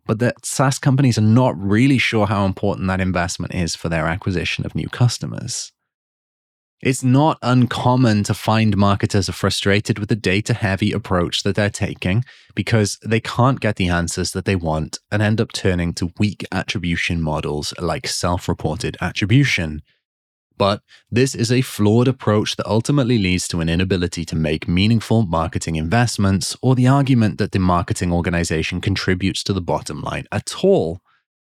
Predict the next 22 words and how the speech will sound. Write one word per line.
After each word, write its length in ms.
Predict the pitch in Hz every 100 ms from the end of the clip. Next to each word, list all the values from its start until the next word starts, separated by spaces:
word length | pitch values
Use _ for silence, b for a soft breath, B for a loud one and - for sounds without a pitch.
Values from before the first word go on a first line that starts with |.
| _
Instead 540 | 120 123 - 135 160
of 140 | 127 123
just 200 | 135 123
looking 300 | 117 120 104
at 80 | 90
one 400 | 95 104 139 135
data 260 | 92 -
point, 320 | - 85 80
though, 240 | - 80 113 _ _ _
or 380 | - 107 98 - -
even 360 | 110 110 101 -
at 220 | 98 - -
one 400 | 98 98 101 104
kind 260 | - 90
of 100 | 85
data 300 | 110 143 160
set 360 | 107 90 85 -
in 160 | 101 95
a 180 | 87 87
marketing 540 | 90 85 - - 85
attribution 560 | 80 - 82 85 - 85
model, 420 | 85 82 147